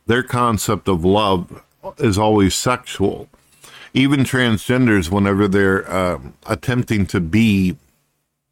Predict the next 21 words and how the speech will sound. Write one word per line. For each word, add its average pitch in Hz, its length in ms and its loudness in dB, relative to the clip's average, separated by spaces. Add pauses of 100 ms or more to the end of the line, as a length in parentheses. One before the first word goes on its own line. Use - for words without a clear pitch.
(920)
like 104 240 -2
a 101 80 2
woman, 95 580 0 (140)
whenever 107 420 0
they 98 240 2
decide 98 480 0
that 90 160 -2
they, 92 320 2 (400)
their 95 300 0
delusion 101 640 2
is 90 180 0
they 98 100 2
want 95 300 -2
to 98 100 -6
be 90 180 2
a 87 60 2
woman, 92 540 0 (1400)
notice 131 540 2
that 110 180 -2
they 101 140 2
never 104 500 2